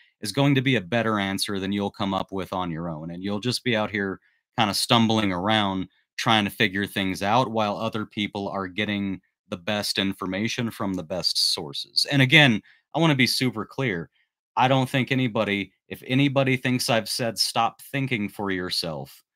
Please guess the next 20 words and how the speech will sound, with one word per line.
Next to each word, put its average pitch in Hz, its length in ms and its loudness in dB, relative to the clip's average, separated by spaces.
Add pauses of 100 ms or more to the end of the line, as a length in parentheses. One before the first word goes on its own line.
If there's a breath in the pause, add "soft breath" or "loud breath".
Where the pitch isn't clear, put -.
(260)
that 98 160 -4
is 90 140 -6
not 104 280 2
what 95 140 -4
I'm 90 180 -6
saying. 85 440 -6
What 90 140 -6
I 92 100 -2
am 113 340 2
saying 101 520 0 (300 soft breath)
is 98 320 -6 (220)
thinking 117 360 0
for 110 220 -4
yourself 110 600 0
means 104 340 0
understanding 113 800 -4
the 95 100 -4
reality 95 560 -2
around 113 440 -2
you 90 300 -4